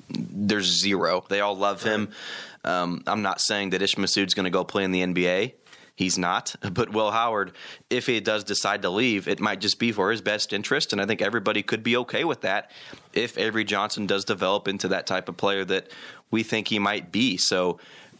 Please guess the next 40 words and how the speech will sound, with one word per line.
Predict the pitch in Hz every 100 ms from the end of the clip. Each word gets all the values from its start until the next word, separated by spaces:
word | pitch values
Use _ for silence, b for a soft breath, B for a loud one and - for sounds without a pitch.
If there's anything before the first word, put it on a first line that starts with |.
| -
during | 101 101 120 123 123 117
Ish | 113 -
Massoud's | 110 - 110 107 - - - - _ -
season | - 120 113 101
last | 95 98 - -
year, | 101
his | 107 -
foot | - 117 117
was, | 104 90 - B B B B B -
in | 110
a | 101
way, | 101 110
out | 98 107
the | -
door. | 90 98 107
Everybody | 98 110 107 107
knew | 98 98 101
he | 107
was | 104 98 -
going | 98 98
to | 90
be | 92
leaving | 90 95 98 107
by | 90 92 95 - -
the | -
time | 92 104 104
Big | 90 101
twelve | - 98 -
play | 104 101
even | 98 90
started. | - - 98 117 139 135 B B B B B - -
That | 113 117
being | 110 110 101
said, | - 123
he | 98
was | 92
still | - 110
a | 104
team | 113 101
player. | - 110 123 156